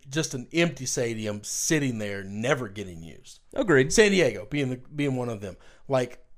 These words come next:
Speaker 1: like, that stadium hasn't been used since the Chargers left.
Speaker 2: Well, no, San Diego State, uh, so they, they, I think they
Speaker 1: Are
Speaker 2: did,
Speaker 1: they
Speaker 2: like, two
Speaker 1: playing
Speaker 2: or three.
Speaker 1: there?
Speaker 2: I think they did some games there. Like, they
Speaker 1: That's
Speaker 2: did,
Speaker 1: not
Speaker 2: uh,
Speaker 1: enough. Like,
Speaker 2: and then
Speaker 1: that's
Speaker 2: there's a bowl game there,
Speaker 1: But that's
Speaker 2: right?
Speaker 1: yeah, obviously there's a bowl game.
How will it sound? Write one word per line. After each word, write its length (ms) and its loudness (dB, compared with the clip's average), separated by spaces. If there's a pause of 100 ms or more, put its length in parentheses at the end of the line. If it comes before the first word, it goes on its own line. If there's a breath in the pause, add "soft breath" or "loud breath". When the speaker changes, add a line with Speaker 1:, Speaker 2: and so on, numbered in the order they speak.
(180)
Speaker 1:
like, 360 -2
that 240 6
stadium 440 4
hasn't 440 0
been 160 0
used 280 -2
since 260 -6
the 80 -8
Chargers 480 -6
left. 300 -12
Speaker 2:
Well, 140 2
no, 60 4
San 260 6
Diego 300 8
State, 640 4 (160)
uh, 420 2 (460)
so 360 8
they, 380 6
they, 360 -2
I 80 -8
think 220 -4
they 60 2
Speaker 1:
Are 40 -2
Speaker 2:
did, 120 4
Speaker 1:
they 40 2
Speaker 2:
like, 160 0
two 80 -10
Speaker 1:
playing 220 4
Speaker 2:
or 80 4
three. 320 2
Speaker 1:
there? 100 -8 (400 soft breath)
Speaker 2:
I 60 6
think 280 4
they 120 4
did 380 6
some 280 4
games 300 4
there. 300 6
Like, 200 4
they 80 8
Speaker 1:
That's 200 8
Speaker 2:
did, 100 8
Speaker 1:
not 120 8
Speaker 2:
uh, 20 10
Speaker 1:
enough. 320 10
Like, 140 10
Speaker 2:
and 80 8
then 40 12
Speaker 1:
that's 100 12
Speaker 2:
there's 140 10
a 60 8
bowl 240 10
game 260 2
there, 120 4
Speaker 1:
But 60 -2
that's 240 8
Speaker 2:
right? 80 2
Speaker 1:
yeah, 280 4
obviously 340 -2
there's 140 -4
a 40 -4
bowl 200 -2
game. 100 -6